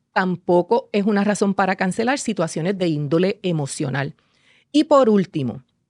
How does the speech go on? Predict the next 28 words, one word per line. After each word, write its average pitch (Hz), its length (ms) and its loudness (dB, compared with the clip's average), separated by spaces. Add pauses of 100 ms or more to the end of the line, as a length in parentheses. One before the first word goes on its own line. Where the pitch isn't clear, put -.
(520)
eventos 214 800 2
de 165 240 2
guerra, 147 500 0 (400)
golpes 175 480 0
de 240 100 4
estado, 143 600 0
situaciones 202 680 -2
políticas 220 520 0
en 208 100 2
un 208 100 0
país, 254 560 0 (380)
eh, 180 240 2
si 190 300 -2
hay 185 140 2
ciertas 208 460 0
áreas 262 300 0
que 226 120 -4
hacemos 156 340 -4
una 180 160 -2
recomendación 202 880 -2 (240)
de 175 160 -2
la 165 120 2
compañía 151 440 -2
de 151 100 -4
seguros 233 360 -4
que - 120 -6
me 160 120 -4
cubre 143 360 -4